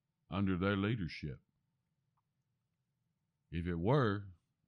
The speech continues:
we'd be hearing about the revival breaking out under their leadership and guidance. But we aren't. Jesus told Peter,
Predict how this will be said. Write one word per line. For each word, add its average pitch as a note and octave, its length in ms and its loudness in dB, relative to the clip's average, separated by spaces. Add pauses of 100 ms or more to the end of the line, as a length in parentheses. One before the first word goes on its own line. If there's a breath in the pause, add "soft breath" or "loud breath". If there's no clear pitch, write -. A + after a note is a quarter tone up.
(120)
we'd G2 300 0
be G2 140 0
hearing A#2 360 -2
about F2 280 -2
the E2 80 -6
revival D#2+ 480 -2
breaking D#2+ 440 -6
out D2 200 -6 (100)
under D#2 220 -4
their E2 200 -4
leadership D#2 600 -6
and C#2+ 180 -8
guidance. C#2+ 600 -12 (1900)
But D#2+ 140 -2
we D#2+ 180 -2
aren't. F2 240 -4 (2250)
Jesus C#3+ 380 2
told C#3 340 0
Peter, D2 380 -2